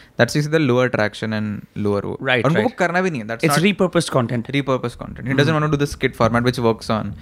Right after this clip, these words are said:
Speaker 1: Instagram, और एंटरटेनमेंट कर ही नहीं सकते। So he is just sticking to what he wants to do।
Speaker 2: हम्म।
Speaker 1: That's why Instagram, out of all the floor, four platforms, Twitter, LinkedIn, that's his weakest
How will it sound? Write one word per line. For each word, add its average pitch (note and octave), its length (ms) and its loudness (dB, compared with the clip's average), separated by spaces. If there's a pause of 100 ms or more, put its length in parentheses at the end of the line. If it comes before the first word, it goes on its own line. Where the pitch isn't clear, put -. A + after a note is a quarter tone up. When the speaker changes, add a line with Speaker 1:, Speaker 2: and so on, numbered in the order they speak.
(400)
Speaker 1:
Instagram, A2 300 0
और A#2+ 120 4
एंटरटेनमेंट C#3 600 0
कर B2+ 120 -2
ही C3 40 -2
नहीं B2 100 -2
सकते। - 280 -14 (140)
So - 100 -8
he B2+ 160 0
is B2+ 120 -6
just C#3 180 -4
sticking C3 240 -2
to B2+ 140 2
what A#2 160 2
he A2 260 -2
wants G#2 220 -4
to - 60 -6
do। - 20 -2
Speaker 2:
हम्म। A2+ 480 2
Speaker 1:
That's B2 100 0
why D#3+ 180 2
Instagram, D#3 380 2 (100)
out C3 120 0
of C3+ 120 4
all C3 120 2
the - 80 -8
floor, B2 200 0 (180)
four A#2 140 0
platforms, G#2+ 340 -4
Twitter, G#2+ 280 0
LinkedIn, G#2 220 -4 (240)
that's G2 160 -6
his A2+ 400 -2
weakest G#2+ 360 0